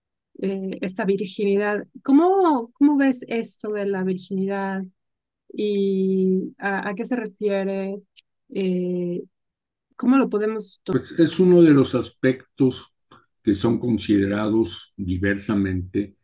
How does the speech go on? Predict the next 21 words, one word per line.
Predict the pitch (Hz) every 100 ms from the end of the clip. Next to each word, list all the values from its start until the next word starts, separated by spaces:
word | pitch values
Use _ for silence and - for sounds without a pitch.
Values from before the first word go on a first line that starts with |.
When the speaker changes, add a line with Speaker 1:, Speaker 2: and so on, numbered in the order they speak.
| _ _ _
Speaker 2:
en | 104
la | 98
doctrina | 92 90 - 95 101 104 101
oficial | 92 90 - 107 104 104 95 92 _ _ _ -
y | 92
en | 85
el | 78 78
pueblo, | 80 71 73 78
¿no? | 80 123 120 _ _ _ _ _ _ _ -
Cuando | 120 113
los | 101 -
españoles | 92 - 110 120 135 139 131 113 98 - - - _ _ -
llegaron | 101 98 98 113 113 113 110
aquí | 117 92 117 127 131
a | 120
traer | - 98 101 104 104 - -
la | 90 85
fe | - 110
cristiana | 113 98 - 117 123 120 123 110 87 _ _ _ _ _ _ _ -
hace | 104 98 101
ya, | 92 101 101 95 92